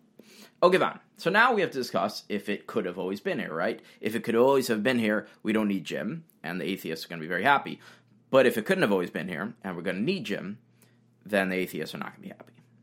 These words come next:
So let's do that. Okay. The universe as we know it is changing.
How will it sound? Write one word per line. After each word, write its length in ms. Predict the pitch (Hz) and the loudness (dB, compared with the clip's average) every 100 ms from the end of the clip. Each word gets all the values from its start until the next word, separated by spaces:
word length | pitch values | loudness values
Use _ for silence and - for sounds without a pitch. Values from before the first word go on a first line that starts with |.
| _ - | _ -4
So 140 | 131 | 0
let's 180 | 131 - | 0 -2
do 100 | 85 | -10
that. 200 | - - | -12 -4
Okay. 220 | 123 - - _ _ _ _ _ _ _ _ - - - - _ _ _ _ _ _ _ _ _ - | -4 -4 -10 _ _ _ _ _ _ _ _ -20 -20 -20 -20 _ _ _ _ _ _ _ _ _ -6
The 80 | 156 | 0
universe 320 | 254 262 247 | 4 6 6
as 240 | - 165 | 4 4
we 100 | 156 | 4
know 220 | 135 113 | 4 6
it 100 | 117 | 4
is 140 | 107 104 | 2 -2
changing. 520 | - 104 92 - - | 0 0 -2 -8 -16